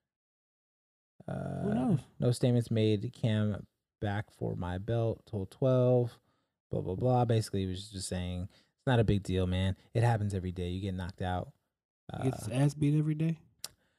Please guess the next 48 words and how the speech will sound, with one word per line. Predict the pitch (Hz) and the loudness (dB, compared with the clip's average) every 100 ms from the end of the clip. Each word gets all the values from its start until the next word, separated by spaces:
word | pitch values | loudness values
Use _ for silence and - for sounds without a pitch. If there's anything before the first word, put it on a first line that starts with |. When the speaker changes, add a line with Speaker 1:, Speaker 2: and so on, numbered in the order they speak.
| _ - | _ 2
Speaker 1:
but | 123 | 6
he's | 147 151 | 8 6
an | |
aspiring | 139 - 156 156 139 | 4 6 8 10 10
rapper, | 135 147 135 | 8 8 6
and | 123 123 | 6 6
I'm | 127 | 4
not | 120 | 2
sure | - 120 | 0 0
what | 110 110 | 2 2
to, | - 110 104 | 0 0 4
uh, | 98 - | 6 6
Speaker 2:
He | 160 | 4
gets | 156 | 4
his | 156 143 | 2 2
ass | 143 151 147 | 4 4 4
beat | 151 160 147 | 4 4 4
every | 156 156 | 2 4
day? | 160 165 | 2 2
Is | 156 | 4
that | |
Speaker 1:
that's, | 156 | 4
Speaker 2:
what | 156 | 4
he's | 160 | 2
Speaker 1:
I | - | 4
Speaker 2:
pretty | 165 160 | 6 6
much | 160 | 6
Speaker 1:
mean, | |
Speaker 2:
saying? | 113 165 165 - | 4 2 0 0
Speaker 1:
that's, | 113 - - | -2 -2 -4
yeah, | 131 123 - | 0 0 2
I | 131 | 6
mean, | 139 123 | 6 6
he's | 123 190 190 | 6 4 4
saying, | - 127 117 110 - _ _ - | 2 2 2 -2 -6 _ _ 0
you | |
know, | 180 | 2
people | 196 190 | 4 4
get | 180 | 2
jumped | 135 143 135 | 4 2 4
every | 123 120 | 2 4
day. | 113 113 117 _ _ - | 4 4 4 _ _ 2
Not | 160 | 4
a | 117 | 4
big | 117 107 | 2 2
deal, | 117 117 120 123 _ | 2 2 2 -2 _
you | 147 127 | -2 0
know? | 131 151 | 4 2